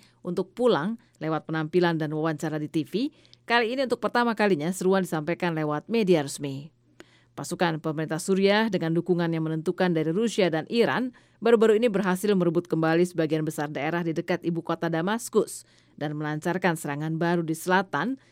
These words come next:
yang menurut pejabat-pejabat P B B telah membuat lebih dari dua ratus tujuh puluh ribu orang mengungsi. Atas permintaan Swedia dan Kuwait, Dewan Keamanan P B B dijadwalkan akan melangsungkan konsultasi tertutup hari Kamis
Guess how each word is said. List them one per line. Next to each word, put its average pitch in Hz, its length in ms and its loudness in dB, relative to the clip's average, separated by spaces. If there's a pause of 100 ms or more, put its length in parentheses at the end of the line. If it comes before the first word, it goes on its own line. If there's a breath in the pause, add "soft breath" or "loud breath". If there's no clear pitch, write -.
(120)
yang 254 160 0
menurut 240 320 0
pejabat-pejabat 170 800 0
P 160 160 -2
B 160 160 0
B 180 320 4
telah 156 240 -4
membuat 156 400 -4
lebih 180 320 0
dari 165 240 2
dua 156 240 -2
ratus 214 320 -6
tujuh 233 320 -4
puluh 214 160 0
ribu 190 240 0
orang 170 400 0 (240 soft breath)
mengungsi. 151 720 -2 (640 soft breath)
Atas 180 320 -2
permintaan 151 320 -4
Swedia 175 400 4
dan 156 160 0
Kuwait, 190 400 4
Dewan 165 320 4
Keamanan 151 400 -6
P 160 180 0
B 165 80 2
B 170 140 4
dijadwalkan 160 480 -2 (100)
akan 156 160 -6
melangsungkan 165 640 -4
konsultasi 170 640 -4
tertutup - 540 -4
hari 165 180 -4
Kamis 170 480 -4